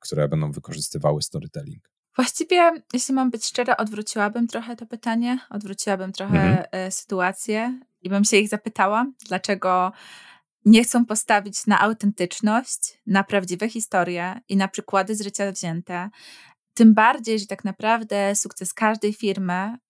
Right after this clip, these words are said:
Speaker 2: opiera się na, właśnie na tych ludziach, na ich autentycznych historiach, na ich autentycznych działaniach. Oczywiście na współpracy, ale żeby współpracować, są do tego potrzebne jednostki. Dlatego zaczęłabym od tego. Następnie bym opowiedziała o korzyściach, które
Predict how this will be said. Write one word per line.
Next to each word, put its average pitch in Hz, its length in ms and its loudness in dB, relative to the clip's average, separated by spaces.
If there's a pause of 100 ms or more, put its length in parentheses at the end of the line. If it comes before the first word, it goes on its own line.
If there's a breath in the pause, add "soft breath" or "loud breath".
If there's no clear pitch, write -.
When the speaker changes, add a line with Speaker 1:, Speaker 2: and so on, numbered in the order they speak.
Speaker 2:
opiera 190 360 2
się 196 120 -6
na, 185 120 -4
właśnie 185 280 -8
na 180 100 -6
tych 180 200 -14
ludziach, 185 380 -4
na 180 140 -6
ich - 160 -8
autentycznych 214 560 0
historiach, 185 520 -6
na 180 60 -8
ich 170 180 -12
autentycznych 226 680 0
działaniach. 175 520 -6 (800 loud breath)
Oczywiście 285 380 2
na 277 100 4
współpracy, 254 880 0 (320)
ale 226 420 4
żeby 220 200 -4
współpracować, 208 720 -4 (440)
są 208 200 6
do 202 80 2
tego 208 200 2
potrzebne 202 400 -4
jednostki. 190 720 -2 (680 loud breath)
Dlatego 220 460 2
zaczęłabym 277 480 -2
od 294 160 -6
tego. 185 440 0 (360)
Następnie 294 480 0
bym 294 180 -4
opowiedziała 240 640 0
o 220 100 -2
korzyściach, 208 600 -4
które 170 280 -8